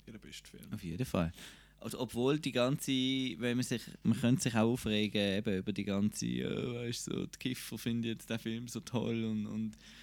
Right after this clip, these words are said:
Speaker 2: und es gibt das Lebowski-Festival jedes Jahr und so.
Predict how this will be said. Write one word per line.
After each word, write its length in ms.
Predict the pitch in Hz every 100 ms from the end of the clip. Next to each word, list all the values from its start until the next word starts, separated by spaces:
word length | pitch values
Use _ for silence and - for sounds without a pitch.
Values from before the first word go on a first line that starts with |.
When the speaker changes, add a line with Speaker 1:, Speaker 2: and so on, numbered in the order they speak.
| -
Speaker 2:
und 280 | - 110 110
es 80 | -
gibt 180 | 123 -
das 100 | 113
Lebowski-Festival 1160 | 120 - 101 113 - - - 113 127 - 123 117
jedes 340 | 117 117 123
Jahr 200 | 113 113
und 180 | 117 117
so. 160 | 117